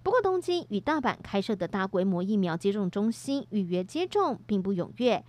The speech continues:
截至十一号为止，还剩下十五万个名额没有人预约。官方因此在十二号扩大接种的资格，现在全国六十五岁以上的民众都能够前往东京和大阪的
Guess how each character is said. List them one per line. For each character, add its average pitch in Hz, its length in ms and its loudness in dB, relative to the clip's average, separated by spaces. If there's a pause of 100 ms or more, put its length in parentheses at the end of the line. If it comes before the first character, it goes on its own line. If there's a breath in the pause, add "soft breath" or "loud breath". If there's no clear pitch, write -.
(240 loud breath)
截 208 120 4
至 202 140 -4
十 180 140 -4
一 180 80 -2
号 190 160 -4
为 147 160 -6
止， 185 260 -2 (180 loud breath)
还 214 140 2
剩 370 180 2
下 349 200 2
十 208 180 -4
五 196 120 0
万 214 180 0
个 175 100 0
名 165 220 -4
额 170 320 -2
没 202 140 2
有 294 140 0
人 170 160 0
预 202 160 0
约。 240 360 0 (380 loud breath)
官 403 140 4
方 427 140 2
因 403 140 0
此 240 140 -4
在 220 180 2
十 - 160 -6
二 208 180 2
号 202 160 0
扩 330 280 0
大 240 280 0
接 185 220 -2
种 185 180 -2
的 156 80 -6
资 285 200 -4
格， 185 400 0 (240 loud breath)
现 440 160 2
在 427 100 2
全 262 200 -2
国 240 200 0
六 381 180 2
十 - 160 -4
五 233 120 0
岁 269 160 -2
以 214 80 0
上 233 140 -2
的 220 80 2
民 190 200 0
众 269 240 -2
都 190 120 -2
能 170 260 -2
够 339 260 0
前 180 180 -4
往 175 140 -6
东 233 220 0
京 330 280 -2
和 - 200 -4
大 339 200 -2
阪 185 220 -6
的 - 160 -2